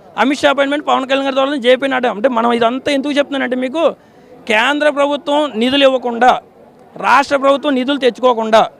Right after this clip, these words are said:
రాష్ట్రాలు బాగుపడ్డ చరిత్ర లేదు. తెలంగాణ చూసాం, ఈరోజు గత ఐదు సంవత్సరాలు ఆంధ్రప్రదేశ్ చూసాం. మనం ఇరవై మూడు మంది, ఇరవై రెండు మంది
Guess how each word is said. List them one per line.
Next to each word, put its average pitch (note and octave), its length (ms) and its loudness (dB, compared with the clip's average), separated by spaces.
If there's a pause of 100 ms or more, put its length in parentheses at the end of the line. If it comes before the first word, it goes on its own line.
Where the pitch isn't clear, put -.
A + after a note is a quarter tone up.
(500)
రాష్ట్రాలు B3+ 500 0
బాగుపడ్డ A#3 300 2 (120)
చరిత్ర A3+ 220 -2 (100)
లేదు. F3+ 160 0 (580)
తెలంగాణ C4 520 2
చూసాం, A3+ 220 0 (920)
ఈరోజు B3+ 280 4 (600)
గత G#3+ 100 2 (120)
ఐదు B3+ 160 -6
సంవత్సరాలు C#4 360 2
ఆంధ్రప్రదేశ్ C4+ 520 0
చూసాం. A3 220 -2 (480)
మనం B3 160 2 (100)
ఇరవై B3+ 220 4 (100)
మూడు C4 240 4
మంది, B3+ 200 -2
ఇరవై B3+ 200 2
రెండు B3 180 -4
మంది A#3+ 140 -4